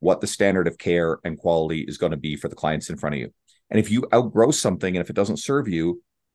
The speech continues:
well, those skills, that experience are transferable,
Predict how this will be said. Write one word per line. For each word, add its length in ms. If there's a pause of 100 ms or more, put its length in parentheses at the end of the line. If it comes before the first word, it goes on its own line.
(140)
well, 140
those 200
skills, 480
that 100
experience 380
are 160
transferable, 880